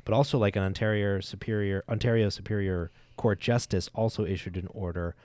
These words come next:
halting access to funds via, I think it was Give Send Go, was the,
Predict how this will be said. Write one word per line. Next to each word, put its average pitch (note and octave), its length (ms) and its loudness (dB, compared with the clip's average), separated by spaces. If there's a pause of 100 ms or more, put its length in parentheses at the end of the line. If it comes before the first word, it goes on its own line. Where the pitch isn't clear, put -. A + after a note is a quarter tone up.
(160)
halting G#2+ 420 2
access F#2 360 -2
to F#2 100 -6
funds F2 360 -4
via, E2+ 400 -2 (240)
I G2 60 -6
think G#2 140 -6
it F#2 40 -4
was F2 100 -6
Give F2 200 -2
Send E2 280 -6
Go, D#2 300 -4 (240)
was F2+ 160 -6
the, D#2+ 300 -2